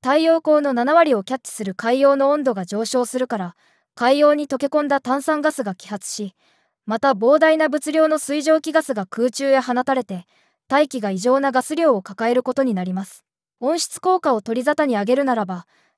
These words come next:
炭酸ガスよりもむしろ水蒸気ガスによる温室効果を無視することはできません。それと二千万倍にも達する海洋のラジカル濃度も温暖化の要因の一つでしょうか。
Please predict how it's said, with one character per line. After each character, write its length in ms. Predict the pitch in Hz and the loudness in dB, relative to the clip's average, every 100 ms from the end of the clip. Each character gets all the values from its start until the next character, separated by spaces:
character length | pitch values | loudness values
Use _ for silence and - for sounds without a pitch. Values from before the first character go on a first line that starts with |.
| _ | _
炭 200 | 262 302 | 0 2
酸 200 | 339 330 | 2 2
ガ 100 | 339 | 2
ス 140 | 330 | 0
よ 80 | 254 | -2
り 100 | 220 | -2
も 100 | 196 | -2
む 140 | 185 269 | -2 -2
し 140 | 294 | -4
ろ 80 | 208 | -4
水 260 | - 277 | -4 -2
蒸 180 | 294 330 | 0 0
気 120 | 320 | 2
ガ 100 | 330 | 0
ス 100 | 339 | 0
に 120 | 277 220 | -2 -2
よ 100 | 196 | -2
る 140 | 185 | -4
温 120 | 254 | -4
室 200 | 285 - | -4 -6
効 220 | - 339 320 | -2 -2 0
果 120 | 226 | -2
を 80 | 190 | 0
無 140 | 262 | -2
視 80 | - | -4
す 140 | 285 | -4
る 80 | 233 | -6
こ 100 | 214 | -4
と 100 | 226 | -4
は 120 | 196 | -6
で 100 | 175 | -6
き 140 | 175 214 | -8 -6
ま 80 | |
せ 160 | 220 240 | -6 -8
ん。 80 | 185 _ _ _ _ - | -8 _ _ _ _ -10
そ 140 | 240 | -2
れ 100 | 254 | 0
と 120 | 294 | 2
二 120 | 277 233 | 0 2
千 220 | 311 320 | 2 4
万 220 | 339 330 | 4 4
倍 160 | 330 339 | 4 2
に 80 | |
も 100 | 320 | -2
達 220 | 247 208 - | -4 -8 -8
す 100 | 233 | -8
る 120 | 190 | -6
海 260 | 226 247 | -2 2
洋 160 | 277 277 | 4 4
の 100 | 277 | 2
ラ 140 | 240 | 0
ジ 100 | 233 | -2
カ 120 | 285 302 | 0 2
ル 100 | 302 | 2
濃 180 | 320 | 2
度 100 | 269 | 2
も 140 | 196 175 | 0 -2
温 140 | 226 | -2
暖 180 | 269 277 | 0 0
化 140 | 285 | -2
の 100 | 269 | 0
要 220 | 247 254 277 | 2 2 2
因 160 | 269 | 0
の 80 | 262 | -4
一 200 | 240 302 | -4 -6
つ 120 | 294 | -4
で 80 | 240 | -6
し 100 | - | -6
ょ 60 | 190 | -8
う 40 | |
か。 240 | 180 170 | -10 -18